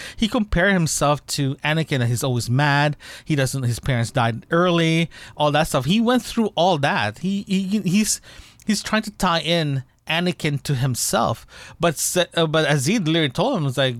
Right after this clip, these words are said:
y-, "There's one thing in common, one thing that you guys are not in common, or, or you're not a bad guy, is you don't follow a type of, you don't follow a god or a leader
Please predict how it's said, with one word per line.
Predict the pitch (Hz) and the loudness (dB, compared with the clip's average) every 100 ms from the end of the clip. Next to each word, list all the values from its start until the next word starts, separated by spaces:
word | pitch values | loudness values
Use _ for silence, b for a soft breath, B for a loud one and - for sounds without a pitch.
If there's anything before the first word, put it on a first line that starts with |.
| 127 | -8
y-, | 127 143 143 143 | -8 -8 -10 -4
"There's | 139 147 - | 0 0 2
one | 143 180 196 | 2 2 2
thing | 175 180 156 147 | 2 0 0 0
in | |
common, | - 151 165 156 147 135 156 | 0 0 0 -2 -6 -8 0
one | 170 202 | 0 2
thing | 185 | -2
that | 147 135 | -4 -4
you | |
guys | 139 143 | -2 0
are | 139 | 0
not | 131 | 0
in | 117 | 0
common, | - 185 190 113 120 - | 0 0 0 -2 -6 -6
or, | 131 127 131 131 | -2 -2 -2 -4
or | 135 131 123 | -4 -4 -4
you're | 143 151 | -2 0
not | 151 135 | 2 0
a | |
bad | 107 151 131 | 0 -2 0
guy, | 143 214 131 - B B - | 0 2 0 -2 B B -6
is | 160 | -2
you | 165 | 0
don't | 147 190 190 | 2 2 0
follow | - - 156 165 143 147 - - | -2 0 2 4 2 0 -6 -10
a | |
type | - 139 127 - | -6 -2 -2 -4
of, | |
you | - 156 | -4 0
don't | 185 | 0
follow | - 139 135 - | 0 0 0 -2
a | 151 | -6
god | 120 165 - 101 - - _ | -2 0 0 -4 -10 -20 _
or | 151 143 131 - | -2 0 0 -2
a | 131 | -4
leader | 127 135 185 135 95 | -4 -4 -2 -2 -4